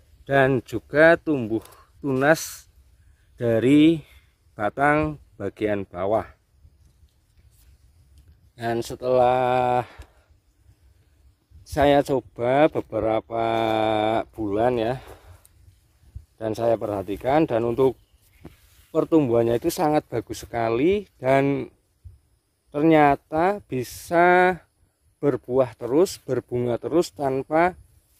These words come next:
mengenal musim. Nah, di sini juga ada ini, ini yang, eh, apa namanya, bibit dari indukan yang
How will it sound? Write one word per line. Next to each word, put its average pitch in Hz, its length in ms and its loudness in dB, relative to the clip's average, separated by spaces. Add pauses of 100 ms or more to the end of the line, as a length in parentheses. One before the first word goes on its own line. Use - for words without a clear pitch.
mengenal 139 480 0
musim. 127 560 -4 (1120)
Nah, 107 320 -8
di 98 140 -20
sini 120 260 0
juga 110 400 -2
ada 131 160 -4
ini, 147 300 2
ini 170 160 4
yang, 123 320 0 (1300)
eh, 123 320 2
apa 139 160 0
namanya, 143 640 4
bibit 131 380 -4
dari 143 640 8
indukan 120 400 2
yang 120 260 4